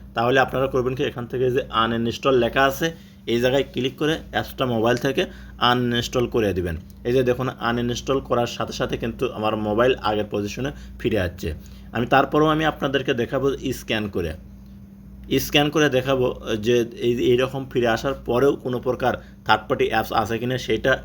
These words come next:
স্ক্যান করেও কিন্তু চেক করা যায়। তো এই স্ক্যান লেখার উপর ক্লিক করলাম, আপনারাও এরকম স্ক্যান লেখার উপর ক্লিক করবেন, তাহলে ধরতে পারবেন যে দেখুন কোনো প্রকার আর কিন্তু ক্ষতিকারক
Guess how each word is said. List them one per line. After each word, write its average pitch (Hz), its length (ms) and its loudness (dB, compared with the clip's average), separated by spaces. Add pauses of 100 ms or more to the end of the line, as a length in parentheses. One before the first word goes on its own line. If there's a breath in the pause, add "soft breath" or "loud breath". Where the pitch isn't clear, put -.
(120)
স্ক্যান 113 300 -4
করেও 123 260 2 (240 loud breath)
কিন্তু 110 180 -4
চেক - 260 0
করা 101 220 0
যায়। 87 220 0 (340 loud breath)
তো 127 60 4
এই 131 280 2
স্ক্যান 139 240 0
লেখার 127 280 4
উপর 131 180 0 (100)
ক্লিক 123 240 -2
করলাম, 147 300 2
আপনারাও 120 440 0
এরকম 120 320 0 (120)
স্ক্যান 113 280 -6
লেখার 110 320 -2
উপর 107 140 -6 (100)
ক্লিক 113 200 -2
করবেন, 143 260 2 (280 loud breath)
তাহলে 113 360 4 (440)
ধরতে 117 300 2
পারবেন 90 360 2 (400 loud breath)
যে 113 100 0
দেখুন 123 220 2
কোনো 131 220 -2
প্রকার 135 340 -2
আর 107 320 -4
কিন্তু 123 460 -2 (200 loud breath)
ক্ষতিকারক 123 460 2